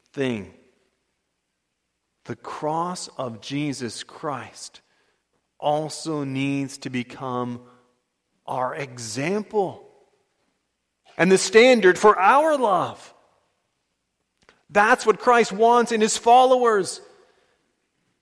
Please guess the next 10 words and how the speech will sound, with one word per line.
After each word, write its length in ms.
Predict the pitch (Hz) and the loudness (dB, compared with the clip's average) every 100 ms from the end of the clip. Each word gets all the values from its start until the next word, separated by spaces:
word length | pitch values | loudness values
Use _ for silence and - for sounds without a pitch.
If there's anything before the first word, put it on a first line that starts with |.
| _ | _
Not 320 | 160 202 196 156 | 0 0 0 0
just 480 | 196 185 - 156 | 0 0 -6 -6
those 420 | 139 180 185 190 175 | 2 4 6 2 -2
who, 100 | 139 | -6
first 460 | - 202 202 - | -4 0 0 0
of 100 | 170 | 2
all, 400 | 165 160 151 151 - - _ _ _ _ | 2 2 0 -6 -20 -20 _ _ _ _
marvel 960 | 131 135 147 196 233 254 170 143 107 - | -10 0 6 8 8 6 2 -4 -4 -2
every 460 | 139 127 113 117 107 | 0 0 -2 -4 -4
day 440 | 113 104 95 | -8 -8 -12